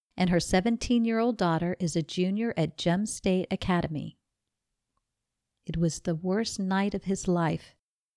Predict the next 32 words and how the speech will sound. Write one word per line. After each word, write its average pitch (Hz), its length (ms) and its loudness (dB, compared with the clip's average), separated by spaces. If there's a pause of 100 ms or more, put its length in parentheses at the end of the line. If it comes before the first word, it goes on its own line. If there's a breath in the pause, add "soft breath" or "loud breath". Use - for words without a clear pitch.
(220)
He 220 220 2
knew 226 340 4
he 226 160 4
would 175 200 2
soon 233 420 0
be 220 220 2
dying, 180 560 -2 (240)
but - 180 -6
that 240 240 2
wasn't 220 360 -4
what 185 180 -4
troubled 220 460 -4
him. 160 260 -6 (840)
He 226 200 2
feared 233 420 4
that 202 140 4
his 180 240 2
human 196 360 0
nature 196 380 0
would 170 220 -2
not 190 260 -4
be 226 80 -2
strong 208 500 -2
enough 165 300 -2
to - 160 -4
endure 196 420 -2
the 185 120 -2
painful 214 680 -2
road 196 300 0
ahead 175 320 -2
of 185 120 -6
him. 165 280 -6